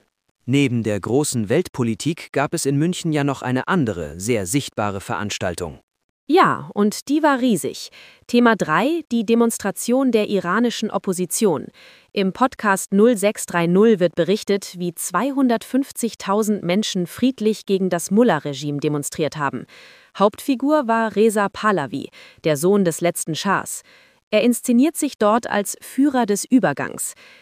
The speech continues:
Speaker 2: Der Podcast arbeitet aber auch die massive Kritik an ihm heraus.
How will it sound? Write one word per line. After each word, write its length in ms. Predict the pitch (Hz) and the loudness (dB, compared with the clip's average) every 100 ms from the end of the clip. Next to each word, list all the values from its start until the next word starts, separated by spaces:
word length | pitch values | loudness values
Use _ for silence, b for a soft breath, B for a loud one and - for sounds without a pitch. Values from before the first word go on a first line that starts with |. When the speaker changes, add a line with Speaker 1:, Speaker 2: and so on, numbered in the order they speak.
| b b | b b
Speaker 2:
Der 100 | 202 | 0
Podcast 560 | - 294 - 285 - | 0 -4 -2 -2 -2
arbeitet 480 | - 220 247 240 214 | 0 2 2 0 -2
aber 220 | 196 196 | 0 0
auch 100 | 208 | 0
die 140 | - 202 | -2 -2
massive 500 | 180 - - 254 214 | -2 -2 0 0 0
Kritik 460 | - 185 302 - | -2 -4 -4 -4
an 80 | 143 | -4
ihm 160 | 151 143 | -4 -6
heraus. 480 | 143 131 - - | -6 -4 -4 -6